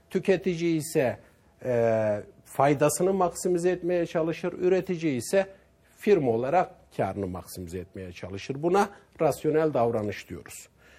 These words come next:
İkinci temel varsayımı bütün mal veya hizmet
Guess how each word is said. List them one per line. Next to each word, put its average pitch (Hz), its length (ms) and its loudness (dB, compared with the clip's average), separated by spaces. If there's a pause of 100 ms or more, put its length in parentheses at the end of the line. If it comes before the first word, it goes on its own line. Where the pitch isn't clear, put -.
(220)
İkinci 233 360 2
temel 190 380 4
varsayımı 135 680 2 (500)
bütün 208 420 0
mal 214 380 2
veya 180 240 6
hizmet 202 840 0